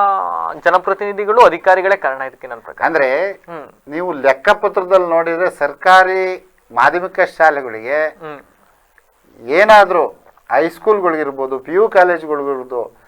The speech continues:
Speaker 2: ತೆಗಿತಾ ಇರ್ತಕ್ಕಂಥ ಅನುದಾನಗಳು ನೋಡಿದ್ರೆ, ಖರ್ಚು ಮಾಡ್ತಾ ಇರ್ತಕ್ಕಂಥ ಲೆಕ್ಕ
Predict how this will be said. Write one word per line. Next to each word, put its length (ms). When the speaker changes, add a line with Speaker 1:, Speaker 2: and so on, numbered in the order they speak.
Speaker 2:
ತೆಗಿತಾ 320
ಇರ್ತಕ್ಕಂಥ 800
ಅನುದಾನಗಳು 840
ನೋಡಿದ್ರೆ, 540
ಖರ್ಚು 380
ಮಾಡ್ತಾ 340
ಇರ್ತಕ್ಕಂಥ 680
ಲೆಕ್ಕ 480